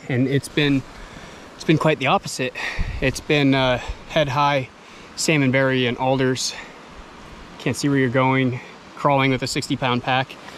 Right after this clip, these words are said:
We wanted to make it somewhere in that area, uh, tonight,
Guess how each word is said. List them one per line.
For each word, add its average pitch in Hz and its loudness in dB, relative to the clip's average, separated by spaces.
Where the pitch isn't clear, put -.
We 131 2
wanted 131 2
to 139 0
make 123 0
it 123 -2
somewhere 165 2
in 117 0
that 120 -6
area, 127 -4
uh, 117 -4
tonight, 123 -4